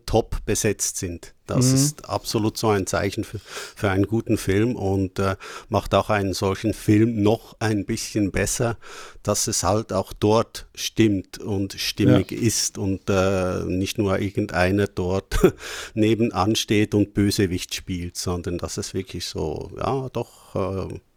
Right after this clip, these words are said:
Speaker 1: es ist, ist, glaub ich, der Vorgesetzte von, von Book, oder? Äh, der
Speaker 2: Ja,
Speaker 1: ist
Speaker 2: das ist
Speaker 1: der
Speaker 2: der,
Speaker 1: Joseph
Speaker 2: sie
Speaker 1: Sommer,
Speaker 2: waren
Speaker 1: ja.
Speaker 2: mal, sie waren ein Team, beide mal.
Speaker 1: Ja.
Speaker 2: Dann
Speaker 1: Ja.
Speaker 2: ist jetzt ist aber der Vorgesetzte, ja.
Speaker 1: Mhm.
Speaker 2: Mhm.
Speaker 1: Mhm.
Speaker 2: Schön,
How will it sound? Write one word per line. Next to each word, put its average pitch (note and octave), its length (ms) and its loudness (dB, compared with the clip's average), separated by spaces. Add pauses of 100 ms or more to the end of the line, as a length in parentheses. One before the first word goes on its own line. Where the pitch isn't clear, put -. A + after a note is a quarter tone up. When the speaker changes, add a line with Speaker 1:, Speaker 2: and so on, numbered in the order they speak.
(160)
Speaker 1:
es - 60 -6
ist, - 140 -2
ist, C3+ 400 2
glaub E3 200 2
ich, - 80 -10
der C#3+ 120 -2
Vorgesetzte A#2+ 840 0
von, F#2+ 300 -2
von F2 380 -4
Book, - 300 -2
oder? C3 320 -4 (120)
Äh, G#2+ 160 -2
der - 40 -10
Speaker 2:
Ja, F#3 200 4
Speaker 1:
ist F#3 140 0
Speaker 2:
das F3 60 -4 (120)
ist G2 100 0
Speaker 1:
der D#3+ 120 4
Speaker 2:
der, C#3+ 80 4
Speaker 1:
Joseph F#2 280 -2
Speaker 2:
sie - 60 -6
Speaker 1:
Sommer, C3+ 200 0
Speaker 2:
waren E3+ 180 4
Speaker 1:
ja. F3+ 40 4
Speaker 2:
mal, E3 380 2
sie D3 120 -2
waren F3+ 140 4
ein E3 60 2
Team, A3 420 2
beide F#3+ 240 2
mal. F#3+ 280 4
Speaker 1:
Ja. E3+ 80 6 (580)
Speaker 2:
Dann D3+ 420 4
Speaker 1:
Ja. - 60 -2 (140)
Speaker 2:
ist C#3 120 -2
jetzt C3+ 180 2
ist B2+ 80 -2
aber C#3+ 160 2
der B2+ 120 4
Vorgesetzte, A#2 480 2
ja. C3+ 140 4 (600)
Speaker 1:
Mhm. F#2+ 380 2 (100)
Speaker 2:
Mhm. C3 100 4
Speaker 1:
Mhm. B2 320 2 (360)
Speaker 2:
Schön, F3+ 520 2